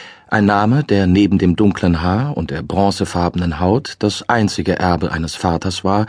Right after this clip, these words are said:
den er nie kennengelernt hatte. Süleyman, so nannte er sich erst, seit ihm aufgefallen war, dass der Klang der drei Silben nicht unausweichlich Misstrauen hervorrief, sondern manchmal auch Neugier und Wohlgefallen.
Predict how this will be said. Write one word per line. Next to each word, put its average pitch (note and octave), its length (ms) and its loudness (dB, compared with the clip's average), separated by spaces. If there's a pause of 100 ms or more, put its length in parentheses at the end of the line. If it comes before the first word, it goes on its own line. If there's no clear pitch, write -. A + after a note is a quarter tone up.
(400)
den G2+ 100 4
er G#2 80 4
nie A2 220 2
kennengelernt - 760 -6
hatte. - 280 -18 (1200)
Süleyman, F2+ 600 -4 (480)
so C3+ 200 2
nannte A#2 300 2
er F2+ 140 -2
sich F2+ 240 -8
erst, A2 340 -2
seit G#2 240 -2
ihm G2+ 160 0
aufgefallen A#2+ 760 0
war, A#2 160 2
dass G#2 220 -2
der G2+ 140 0
Klang B2 400 4
der E2+ 140 0
drei E2+ 260 -2
Silben F#2+ 420 2
nicht G2 320 -2
unausweichlich F2 800 -2
Misstrauen D#2+ 560 -2
hervorrief, D2 720 -6 (480)
sondern A#2+ 340 2
manchmal A2+ 400 2
auch A2 160 -4
Neugier F#2+ 680 0
und B2 180 -2
Wohlgefallen. E2+ 760 -2